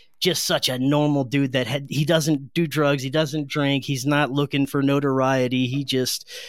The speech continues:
wants to talk about these experiences 'cause he needed somebody to talk to at first. And then,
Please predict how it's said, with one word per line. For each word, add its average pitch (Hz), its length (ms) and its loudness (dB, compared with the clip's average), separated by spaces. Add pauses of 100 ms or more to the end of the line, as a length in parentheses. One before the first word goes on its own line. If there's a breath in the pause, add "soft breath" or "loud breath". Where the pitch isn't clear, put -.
(480 loud breath)
wants 135 340 -4
to 135 60 -14
talk 147 280 0
about 147 240 0
these 151 200 -2
experiences 156 640 -2
'cause - 160 -4
he 143 140 2
needed 143 420 0
somebody 151 380 0
to 139 80 -4
talk 180 320 -2
to 156 160 2
at 131 80 -4
first. 190 420 -2
And 131 220 2
then, 131 340 2